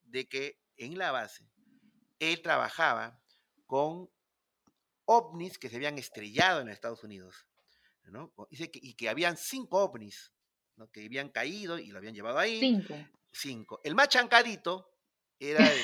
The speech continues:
Speaker 1: caso, <laughs> el caso Roswell, ¿no? El caso Roswell, es el que está más abollado. Y lo vio. Y también que él había visto, eso sí, él no había trabajado, pero él había visto seres extraterrestres vivos y muertos,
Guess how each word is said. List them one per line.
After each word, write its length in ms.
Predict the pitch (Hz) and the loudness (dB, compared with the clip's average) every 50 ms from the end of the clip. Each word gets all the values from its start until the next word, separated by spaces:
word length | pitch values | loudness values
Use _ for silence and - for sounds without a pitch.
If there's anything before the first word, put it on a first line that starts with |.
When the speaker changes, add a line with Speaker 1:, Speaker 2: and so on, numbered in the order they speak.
| - | 0
Speaker 1:
caso, 200 | - 143 - 151 | -2 -2 -2 -2
<laughs> 680 | 127 - 135 123 - - - - - - - - - | -4 -4 -6 -8 -10 -12 -16 -14 -12 -12 -12 -10 -4
el 240 | - 170 170 175 170 | 0 2 4 4 4
caso 260 | - 196 - 202 180 | 4 4 6 6 6
Roswell, 560 | 180 185 240 220 165 147 127 117 110 101 92 - 107 | 8 8 8 6 6 4 0 -4 -4 -4 -6 -8 -8
¿no? 320 | 110 131 175 226 233 - _ | -6 -6 -6 -6 -8 -10 _
El 120 | 113 110 | -14 -6
caso 260 | - 139 - 165 156 151 | -6 -4 -2 0 0 4
Roswell, 420 | 165 175 160 139 117 107 104 123 | 4 4 4 4 0 -4 -6 -4
es 80 | 151 160 | -4 -4
el 120 | 160 143 | -4 -4
que 80 | 135 139 | -4 0
está 140 | 165 170 | 0 4
más 180 | 170 190 196 190 | 4 4 6 6
abollado. 680 | 190 160 139 139 143 156 156 143 120 107 101 98 98 _ _ - - - - - - - - _ _ _ | 4 4 4 2 4 8 8 8 8 6 2 -4 -12 _ _ -20 -20 -20 -18 -18 -18 -20 -20 _ _ _
Y 140 | - 127 131 | -14 -8 -6
lo 80 | 127 123 | -6 -4
vio. 220 | 123 135 131 - - | -4 -4 -6 -6 -6
Y 180 | 190 214 220 | -6 -8 -6
también 580 | - - 175 156 143 131 127 135 143 156 160 - _ _ _ - | 0 2 2 2 2 0 -4 -6 -6 -6 -8 -12 _ _ _ -12
que 160 | - 131 147 | -8 -8 -8
él 140 | 151 - _ | -8 -10 _
había 360 | - 113 113 131 131 131 120 | -8 -8 -8 -6 -4 -4 -4
visto, 340 | 117 - 214 - - - 101 - | -4 -6 -10 -14 -14 -14 -12 -8
eso 260 | 147 151 143 - 135 | -8 -8 -8 -8 -10
sí, 100 | 127 147 | -10 -10
él 100 | 143 139 | -10 -8
no 80 | 139 143 | -6 -6
había 160 | 139 151 143 | -6 -6 -6
trabajado, 360 | 131 127 117 110 - 151 - - | -4 -6 -6 -4 -4 -6 -6 -6
pero 100 | 113 120 | -6 -6
él 60 | 120 | -6
había 240 | 113 117 127 120 117 | -6 -4 -6 -6 -8
visto 320 | 123 127 - - 143 143 | -8 -12 -14 -16 -16 -16
seres 380 | - - - - 165 160 151 143 | -16 -16 -12 -10 -8 -6 -4 -6
extraterrestres 720 | 123 - 117 110 - 107 107 120 123 - - 113 120 117 _ _ _ _ _ _ _ _ | -6 -8 -10 -10 -10 -10 -10 -10 -12 -12 -14 -16 -18 -18 _ _ _ _ _ _ _ _
vivos 500 | - 262 294 302 320 320 302 - - - _ _ _ _ _ _ _ _ _ _ _ | -6 -6 -4 -4 -6 -8 -10 -12 -18 -20 _ _ _ _ _ _ _ _ _ _ _
y 80 | 165 | -12
muertos, 540 | 147 123 101 92 - - - - - - _ | -10 -10 -12 -12 -14 -18 -20 -20 -20 -20 _